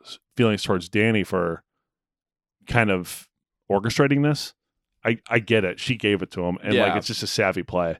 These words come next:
Speaker 2: I, I think it's a savvy play. It's just really tough to root for the Patriots.
Speaker 1: Yeah, and, and that's absolutely true. I mean, I, I'm not psyched that it happened, um, especially because Nicole, you know, skates by, e-, and she's,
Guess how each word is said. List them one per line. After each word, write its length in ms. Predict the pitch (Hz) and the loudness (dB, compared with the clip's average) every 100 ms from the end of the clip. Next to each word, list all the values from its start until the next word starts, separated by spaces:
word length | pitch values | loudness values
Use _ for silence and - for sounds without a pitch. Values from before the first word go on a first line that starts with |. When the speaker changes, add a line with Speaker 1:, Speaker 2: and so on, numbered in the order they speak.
| _ 135 | _ 4
Speaker 2:
I, 280 | 139 139 - _ | 6 6 2 _
I 220 | 131 151 | 6 6
think 260 | 156 165 151 | 6 2 -2
it's 140 | 147 | -4
a 60 | 127 | -2
savvy 340 | - 123 127 | 4 4 4
play. 420 | 120 127 113 123 131 | 2 4 4 4 2
It's 340 | - 117 - | 0 -2 0
just 340 | - 117 - - | 2 2 2 -8
really 500 | 113 120 120 120 117 | 0 2 4 2 0
tough 480 | - 107 101 - - | 0 0 0 -4 -2
to 420 | 104 95 82 - _ _ _ _ _ _ | 0 2 0 -6 _ _ _ _ _ _
root 260 | 104 101 - | -2 0 0
for 100 | 95 | -4
the 100 | 85 | 0
Patriots. 800 | 87 - - - - - - - _ _ _ _ - - - 113 | -2 -2 -6 -8 -8 -6 -8 -14 _ _ _ _ -20 -20 -20 -8
Speaker 1:
Yeah, 240 | 220 262 170 | 6 8 8
and, 220 | 160 165 | 6 2
and 120 | 185 | 2
that's 160 | 190 196 | 2 4
absolutely 320 | 170 160 131 | 4 4 4
true. 180 | - 139 | 6 6
I 60 | |
mean, 120 | 127 127 | 6 4
I, 120 | 135 | 2
I'm 120 | 127 135 | 4 6
not 280 | 127 117 | 6 4
psyched 380 | - - 110 - 143 | 2 4 4 2 2
that 120 | 156 | 4
it 60 | 147 | 4
happened, 460 | 156 139 170 156 _ _ 107 | 2 2 -2 -2 _ _ -2
um, 260 | 101 98 | 0 0
especially 380 | 95 131 123 123 | 2 2 4 2
because 500 | 110 104 113 101 92 | 2 4 4 4 0
Nicole, 560 | 101 - 95 98 113 - _ _ _ _ _ - | -4 2 4 6 2 -2 _ _ _ _ _ -2
you 80 | 110 | -2
know, 60 | |
skates 340 | 92 - 110 - | 0 0 0 0
by, 440 | 113 104 107 120 - _ _ _ | 4 6 6 2 -6 _ _ _
e-, 160 | 226 226 | -10 -2
and 120 | 190 165 | 0 4
she's, 320 | 254 285 | 4 4